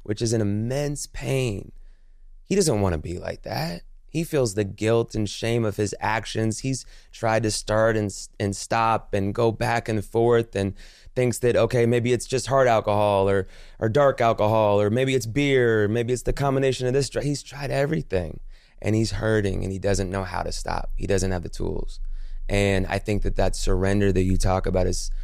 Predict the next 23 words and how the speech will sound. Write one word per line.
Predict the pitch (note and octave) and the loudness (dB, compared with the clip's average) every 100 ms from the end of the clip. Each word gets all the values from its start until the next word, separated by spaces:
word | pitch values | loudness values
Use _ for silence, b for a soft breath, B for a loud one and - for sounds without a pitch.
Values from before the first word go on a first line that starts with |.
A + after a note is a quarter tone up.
| b b b b - | b b b b -2
one | A#2 C3 | 2 2
of | A2+ | 2
the | |
most | A2+ A2 G2 | 2 2 0
beautiful | G2 G#2+ G2 F#2+ | 0 2 0 0
moments | F#2+ F#2+ F#2+ F2+ | 2 4 2 -2
for | - F#2 F2+ F2+ | -2 2 2 0
an | - F2+ F2 | -4 -4 -2
addict | F2+ F#2+ F#2 F#2 | 0 0 0 -2
or | |
an | F2+ | -2
alcoholic, | F2 F2 F2 G2+ G#2+ F2 F2+ | -2 -2 0 2 2 0 -2
is, | E2+ - | -6 -6
like, | - F2 | -4 -4
waving | F2 G2 G#2 G#2+ | 0 2 2 2
the | F#2 | 2
white | F2 F#2 G2 - | 2 2 0 -2
flag. | - F#2+ G2 F2+ | -2 0 0 0
We | |
think | F#2+ A#2+ | -2 0
about | A#2 A#2 - | 2 0 0
surrender | - F#2+ G2 G#2 G2 F#2 | -4 -2 0 2 2 2
as, | F2+ - | 0 -4